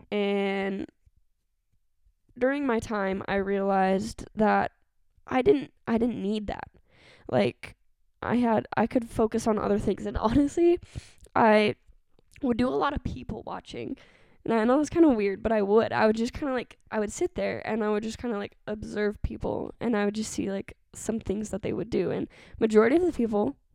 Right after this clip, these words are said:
were on their phones. Shocker. Um, but I don't know, it's just, like, a majority of people I saw were, like, on their phones, or, like, I don't know, it's just kind of fun to, like, see other people's habits, stuff like that, and you can learn a lot from a person from just watching them for five minutes or whatever.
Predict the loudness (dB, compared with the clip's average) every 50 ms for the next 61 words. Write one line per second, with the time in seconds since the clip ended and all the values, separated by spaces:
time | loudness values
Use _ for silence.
0 | _ -6 -4 -4 -2 -2 -4 -4 -4 -4 -4 -2 0 0 0 0 -2 -6 -12 -16
1 | -18 _ _ _ -20 -18 -16 -14 -8 -4 -2 -2 -2 -4 -6 -8 -8 -8 -10 -12
2 | _ _ _ _ _ _ _ _ _ _ _ -14 _ -2 0 2 4 4 4 2
3 | 2 0 -4 -6 -10 -18 -20 _ _ -2 0 0 2 2 2 4 4 2 0 0
4 | 0 -2 -2 -2 -4 -8 -20 _ -14 _ -4 -2 -2 0 0 0 -2 -2 -2 -2
5 | -2 -2 0 0 0 0 -2 -4 -6 -6 -6 -4 -4 -2 -2 -2 -2 -4 -4 -6
6 | -6 -6 -4 -2 -2 -2 -2 -2 -4 -4 -4 -2 -2 -2 -4 -6 -6 -6 -6 -8
7 | -10 -12 -18 _ _ _ _ _ -8 -8 -8 -6 -6 -6 -6 -6 -6 -4 0 0
8 | 2 2 0 0 -2 -2 -2 -2 -2 -4 -6 -8 -10 -14 -20 _ _ _ _ _
9 | _ -20 -12 -4 0 0 2 2 2 0 -2 -2 -6 -4 -2 -2 -2 -2 -2 -4
10 | -8 -14 -16 -18 -16 -12 -10 -8 -6 -6 -8 -8 -10 -16 -18 -18 -14 -12 -10 -10
11 | -8 -8 -10 -8 -8 -6 -6 -6 -6 -8 -12 _ _ _ -10 -6 -4 -4 -4 -4
12 | -4 -2 -2 2 2 4 4 4 4 4 4 2 0 -2 -2 -2 0 0 0 -2
13 | -4 -4 -6 -6 -8 -8 -8 -6 -6 -8 -6 -6 -8 -8 -8 -8 -8 -8 -8 -10
14 | -10 -10 -10 -10 -10 -10 -10 -8 -8 -10 -8 -8 -10 -10 -10 -10 -10 -10 -8 -6
15 | -6 -6 -6 -8 -8 -10 -10 -10 -10 -12